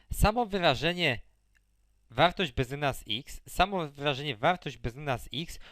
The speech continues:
ono jest zawsze większe równe od zera. No bo wiemy, prawda, że wartość bezwzględna z minus pięciu to jest pięć, natomiast wartość bezwzględna z pięciu też jest piątką. Czyli cokolwiek ja bym za x nie wstawił, to jest zawsze dodatnie.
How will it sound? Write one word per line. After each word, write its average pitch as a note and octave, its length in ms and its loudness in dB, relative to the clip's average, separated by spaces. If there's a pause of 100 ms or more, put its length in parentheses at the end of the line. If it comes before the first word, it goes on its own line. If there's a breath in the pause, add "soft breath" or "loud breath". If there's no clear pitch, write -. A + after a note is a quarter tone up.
(120)
ono D#3+ 260 0
jest B2+ 200 0
zawsze F3+ 420 2
większe E3 560 0
równe D3 300 -4
od C3 140 -4
zera. G2 340 -4 (840)
No - 60 -8
bo F#3+ 300 2
wiemy, E3 360 -2
prawda, C#3+ 480 -2
że C3+ 140 -4
wartość C#3 300 0
bezwzględna B2 320 -2
z - 80 -12
minus C3 300 -8
pięciu - 320 -6
to A#2 100 -6
jest - 200 -8
pięć, F#3 300 -2 (240 loud breath)
natomiast E3+ 320 -4
wartość C#3+ 340 -2
bezwzględna B2 360 -4
z - 80 -10
pięciu D#3+ 360 -6
też - 420 0
jest B2 340 -4
piątką. B2 380 -4 (260 loud breath)
Czyli E3+ 120 -4
cokolwiek G#3+ 440 2
ja F#3+ 60 6
bym E3 140 -6
za F3 100 2
x F3 220 -2
nie D3 80 -4
wstawił, F3+ 320 2
to D#3 100 2
jest B2 140 2
zawsze D3 340 4
dodatnie. B2 460 2